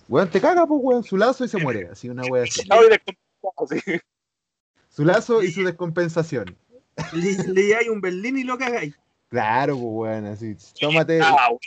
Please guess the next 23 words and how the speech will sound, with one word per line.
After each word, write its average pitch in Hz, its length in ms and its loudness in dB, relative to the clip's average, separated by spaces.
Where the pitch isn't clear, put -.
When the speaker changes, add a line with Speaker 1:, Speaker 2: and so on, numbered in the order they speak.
Speaker 2:
Qué 190 120 4
buen 180 260 6
nombre 208 280 4
para 220 140 4
un 202 120 -6
finisher, 185 480 0
¿ah? 180 340 2
La 143 140 0
descompensación. 147 880 0
Speaker 1:
La 127 180 0
descompensación. 190 1120 0
<laughs> 254 800 0
¿Verdad, 165 380 -2
weón? 180 180 -4
Speaker 2:
La 185 60 2
baja, - 340 -8
la 143 80 2
baja 165 220 2
en 147 100 -6
el 139 120 -6
coma 185 220 0
diabético. 160 600 0
Speaker 1:
Claro, 165 500 -2